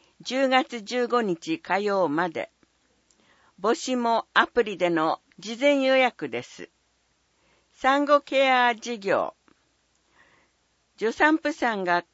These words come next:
家庭訪問を行い、心身ケアや育児相談などを行います。対象、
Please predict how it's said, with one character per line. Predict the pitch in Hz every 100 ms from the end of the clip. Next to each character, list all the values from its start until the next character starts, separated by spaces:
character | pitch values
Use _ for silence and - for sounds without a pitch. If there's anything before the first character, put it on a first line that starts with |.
| _
家 | - 208 -
庭 | 285 285
訪 | 269 269
問 | 254 254 247 240 233
を | 220
行 | - 214 196 190
い、 | - _ _
心 | - 294 320 - 294 277
身 |
ケ | - 262
ア | 240 196
や | 160 143 -
育 | - - 294
児 | 262 285
相 | 277 269
談 | 254 240 233
な | 233
ど | 226 180 131
を | 135
行 | 185
い | 175 175 170
ま | 165 -
す。 | - - - _ _ _ _ _ _ _ _ _ _ _ _
対 | - 233 233
象、 | - 226 214 185